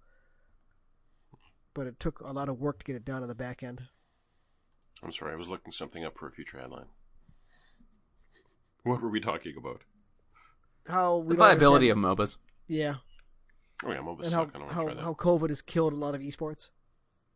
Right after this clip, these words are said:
Speaker 2: Oh, really?
Speaker 1: Well,
Speaker 2: That
Speaker 1: yeah.
Speaker 2: doesn't make any fucking sense to me.
Speaker 1: Because it's a lot of it's, I mean, a lot of the money they make is actually by people going to these things.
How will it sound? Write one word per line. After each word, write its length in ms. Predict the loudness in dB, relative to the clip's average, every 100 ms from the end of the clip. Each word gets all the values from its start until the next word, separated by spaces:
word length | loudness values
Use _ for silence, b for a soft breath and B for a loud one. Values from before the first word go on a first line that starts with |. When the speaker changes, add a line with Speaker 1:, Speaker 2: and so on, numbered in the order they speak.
| _ _ -12
Speaker 2:
Oh, 240 | -12 -12 _ _ _ -18
really? 320 | -12 -10 -12 -16 _ _ _ _ _ _ _ _ _ _ _ _ _ -20 -20 _
Speaker 1:
Well, 140 | -16 -12
Speaker 2:
That 80 | -8
Speaker 1:
yeah. 60 |
Speaker 2:
doesn't 180 | -4 0
make 180 | 0 0
any 220 | -2 -2
fucking 480 | -4 -12 -10 -8 -6
sense 340 | -6 -8 -10 -14
to 100 | -14
me. 180 | -18 -20 _ _ _ _ _ -20 -20 _ -12
Speaker 1:
Because 360 | -10 -4 -2 -2
it's 160 | -4 -6
a 40 |
lot 180 | -6 -4
of 100 | -4
it's, 440 | -6 -8 -12 -14 -18 -16 -8
I 60 |
mean, 80 | -4
a 40 | -2
lot 140 | -2
of 60 | -2
the 60 |
money 280 | -2 -2 -2
they 180 | -2 -2
make 240 | -2 -4 -6
is 100 | -6
actually 260 | -6 -6
by 100 | -6
people 240 | -4 -6 -8
going 440 | -6 -4 -2 -4
to 100 | -6
these 240 | -10 -12 -12
things. 460 | -14 -16 -14 -14